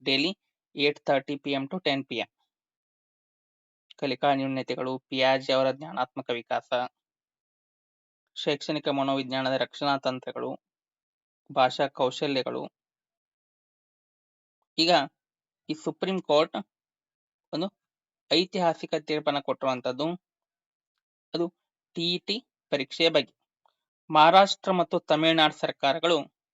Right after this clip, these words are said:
ಸುಪ್ರೀಂ ಕೋರ್ಟ್‌ಗೆ ಒಂದು ಅರ್ಜಿಯನ್ನ ಸಲ್ಲಿಸಿತ್ತು.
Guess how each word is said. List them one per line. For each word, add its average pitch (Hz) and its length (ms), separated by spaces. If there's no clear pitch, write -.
ಸುಪ್ರೀಂ 190 340
ಕೋರ್ಟ್‌ಗೆ 170 300
ಒಂದು 156 200
ಅರ್ಜಿಯನ್ನ 147 380
ಸಲ್ಲಿಸಿತ್ತು. 135 680